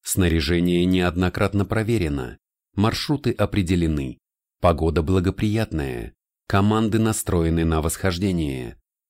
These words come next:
Момент, ради которого альпинисты потратили столько времени на тренировки и столько денег, наконец настал. Они собирались стать на вершине второй по высоте горы мира, издать победный крик,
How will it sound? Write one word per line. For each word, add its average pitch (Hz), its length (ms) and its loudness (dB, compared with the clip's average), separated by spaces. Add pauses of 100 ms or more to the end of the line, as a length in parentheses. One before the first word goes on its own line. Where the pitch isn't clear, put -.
(340)
Момент, 87 560 2 (340)
ради 107 240 4
которого 123 520 0
альпинисты 113 600 0
потратили 110 560 0
столько 101 400 -2
времени 98 400 2
на 95 160 2
тренировки 90 800 -2 (240)
и 92 140 2
столько 85 400 0
денег, 80 420 -4 (320)
наконец 123 560 0
настал. 76 560 -2 (680)
Они 87 300 2
собирались 95 640 0
стать 107 240 -2
на 107 80 0
вершине 104 500 0
второй 104 400 0
по 104 140 0
высоте 98 400 0
горы 92 280 0
мира, 92 440 0 (340)
издать 90 420 2
победный 85 480 2
крик, 98 360 -6